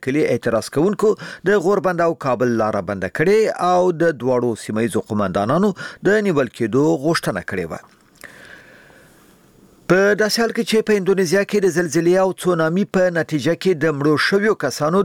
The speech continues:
د موندلو لپاره هلې ځلې نن سهار وختي بیا پیل شوې. ویره ده چې په دې پیښه کې به زرګونه کسان مړه شوي وي. د اندونیزیا په سولاویسي ټاپو کې د جمعې په ورځ زلزله وشوه چې شدت یې د ریختر په حساب اووه اعشاریه پنځه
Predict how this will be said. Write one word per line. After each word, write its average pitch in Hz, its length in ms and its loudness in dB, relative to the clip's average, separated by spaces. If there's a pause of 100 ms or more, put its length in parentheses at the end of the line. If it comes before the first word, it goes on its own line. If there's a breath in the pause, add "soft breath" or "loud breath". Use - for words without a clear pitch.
د 170 140 0
موندلو 147 400 0
لپاره 113 320 -2
هلې 113 300 0
ځلې 127 240 0
نن 113 180 -2
سهار 107 300 -2
وختي 208 320 -2
بیا 190 200 2
پیل 110 220 -8
شوې. 113 160 -2 (420 loud breath)
ویره 208 300 2
ده 208 40 -2
چې 196 320 0
په 180 160 0
دې 139 80 2 (140)
پیښه 165 260 0
کې 190 160 -2
به 190 80 2 (220)
زرګونه 131 580 0
کسان 101 320 -6
مړه 104 220 -4
شوي 107 240 -2
وي. 107 100 -4 (400 loud breath)
د 147 140 2
اندونیزیا 127 440 0 (140)
په 156 80 2 (480 loud breath)
سولاویسي 156 880 0
ټاپو 110 320 -4
کې 127 240 0
د 165 180 0
جمعې 196 320 -2
په - 80 -2
ورځ 151 240 0
زلزله 131 460 0
وشوه 175 260 -2
چې 180 80 2 (400 loud breath)
شدت 131 320 0
یې 190 160 4
د 135 160 0
ریختر - 400 -4
په 113 140 -6
حساب - 420 -6
اووه 180 400 0
اعشاریه 131 580 -4
پنځه 175 280 2